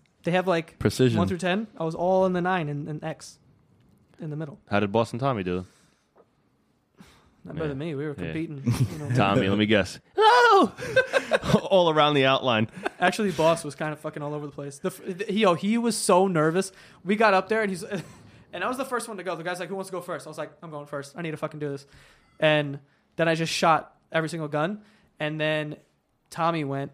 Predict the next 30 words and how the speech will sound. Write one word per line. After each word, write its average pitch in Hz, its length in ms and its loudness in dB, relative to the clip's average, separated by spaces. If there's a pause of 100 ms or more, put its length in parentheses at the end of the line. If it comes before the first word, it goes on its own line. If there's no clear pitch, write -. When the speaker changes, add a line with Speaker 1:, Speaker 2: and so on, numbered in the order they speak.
Speaker 1:
and 151 160 -6
then 151 80 -4
Boss 156 340 0
was 170 100 -12
going. 180 360 -8
He's 160 160 -16
like, 139 160 -14 (360)
"Yo, - 220 -20 (680)
yo." 202 80 6
He's 285 320 4
like, 190 460 2
Speaker 3:
<laughs> 185 40 6
Speaker 1:
doing 240 280 8
his 214 120 8
hands. 208 320 2
Like, 165 140 0
"My 160 80 -2
hands 147 240 -4
are - 20 -4
mad 135 220 -4
clammy 143 360 -6
right - 180 -16
now." - 200 -16
He's 165 100 -10
like, 180 140 -2
he 240 300 2
asked 233 140 -2
the 214 60 -8
guy, 202 200 2
"Do 131 60 -8